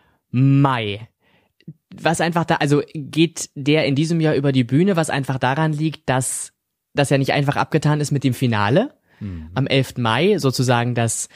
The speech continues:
Speaker 1: das Gipfeltreffen, das Highlight, der Höhepunkt, sondern dann gibt's ein Halbfinale davor und, und,
Speaker 2: Zwei.
Speaker 1: und.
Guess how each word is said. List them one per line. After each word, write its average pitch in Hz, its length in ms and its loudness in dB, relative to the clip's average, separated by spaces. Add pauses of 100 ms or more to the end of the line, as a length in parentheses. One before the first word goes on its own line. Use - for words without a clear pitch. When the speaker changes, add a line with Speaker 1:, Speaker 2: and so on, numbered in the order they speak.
(100)
Speaker 1:
das - 240 -6
Gipfeltreffen, 131 1300 0
das 131 240 0
Highlight, 139 480 4
der 131 100 6
Höhepunkt, 147 680 4 (260)
sondern 175 640 2
dann 131 120 -4
gibt's - 280 -8
ein 120 80 -2
Halbfinale 147 580 0
davor 139 680 0 (360)
und, 160 200 -2
und, 143 60 -2
Speaker 2:
Zwei. 135 140 0
Speaker 1:
und. 131 140 -4